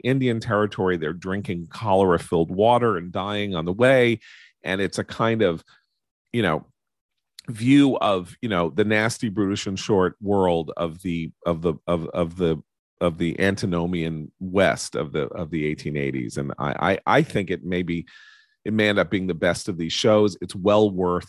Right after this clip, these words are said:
this is something you can just start watching now 'cause it just started. So you don't have to feel like Noah that you <laughs> have to watch a hundred and twenty hours to really get the full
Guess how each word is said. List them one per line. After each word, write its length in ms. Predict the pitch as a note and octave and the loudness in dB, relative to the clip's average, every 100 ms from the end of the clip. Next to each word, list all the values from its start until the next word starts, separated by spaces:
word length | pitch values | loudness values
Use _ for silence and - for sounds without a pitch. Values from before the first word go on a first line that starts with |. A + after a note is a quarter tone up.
| - | -6
this 220 | G#2 A#2 | -2 -2
is 60 | - | -2
something 180 | A2 G#2+ | -2 -2
you 80 | F2 | -2
can 160 | F#2+ | -4
just 240 | E2 G#2+ - | 2 2 2
start 240 | G#2+ E2+ | 2 4
watching 360 | E2 D#2+ - E2+ | 2 0 -2 -6
now 320 | D2+ A#1+ G1+ | -4 -6 -8
'cause 140 | - D2+ | -6 -6
it 80 | C#2 | -2
just 240 | - - | -2 0
started. 440 | - F#2 G2+ A#2 | 2 4 6 2
So 120 | A2+ F2 | 2 -2
you 140 | E2 | -2
don't 200 | E2 E2 | -2 -2
have 180 | E2 D#2+ | -4 -6
to 80 | E2+ | -8
feel 400 | - E2+ D#2 D2+ | -6 0 0 0
like 260 | C2 E2 E2+ | -2 -2 0
Noah 320 | D#2+ D#2+ D2 | 0 2 0
that 180 | D2+ - | -2 -2
you 60 | |
<laughs> 0 | |
have 300 | - - - | -2 -4 -2
to 80 | F3+ | 4
watch 260 | D3 D3 - | 6 4 2
a 60 | |
hundred 300 | C3+ C#3+ C3 | 2 2 0
and 140 | A#2+ - | -2 -8
twenty 380 | C#3+ B2 A#2 | 0 0 2
hours 320 | A2 A2+ F2 - | 2 2 0 -2
to 120 | A2+ | -2
really 220 | G#2 F#2+ | 2 2
get 200 | F2 F2+ | 0 -4
the 80 | F2 | -4
full 340 | G#2 G2 D#2+ | 0 0 0